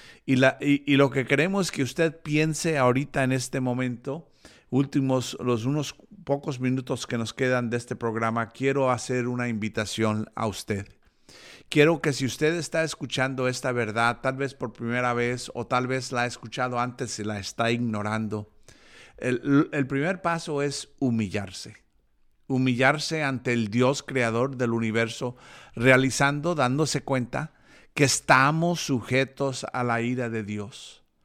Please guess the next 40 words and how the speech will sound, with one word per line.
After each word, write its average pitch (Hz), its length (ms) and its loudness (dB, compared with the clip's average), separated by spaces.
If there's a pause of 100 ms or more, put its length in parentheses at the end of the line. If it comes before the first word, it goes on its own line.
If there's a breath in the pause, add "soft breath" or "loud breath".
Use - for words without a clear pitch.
(360 soft breath)
pero 113 220 2
no 123 120 4
tenemos 123 480 0
que - 80 -6
estar 101 240 -2
sujetos - 560 -8
ahí. - 300 -10 (720 soft breath)
La 127 140 4
bondad, 123 640 4
la 117 200 -2
gracia, 117 440 2
la 107 100 -2
misericordia 107 640 -2
de 110 120 0
Dios 113 500 -4 (560 soft breath)
ha 131 180 6
sido 147 320 2
manifestada 127 960 -2
en 117 120 -2
la 110 160 -2
persona 123 480 -2
de 107 100 -2
Cristo 120 400 -2
Jesús, - 680 -10 (480 loud breath)
y 127 180 4
el 113 140 4
juicio 165 640 4
que 123 160 2
Dios 131 400 2
demanda 123 520 -2
se 110 180 -8
cumplió 123 480 -4
en 131 60 -6
la 117 120 -4
cruz 123 240 -6
del 120 120 -4
Calvario 110 500 -2
sobre 101 320 -4
su 98 220 -6
Hijo. 107 300 -10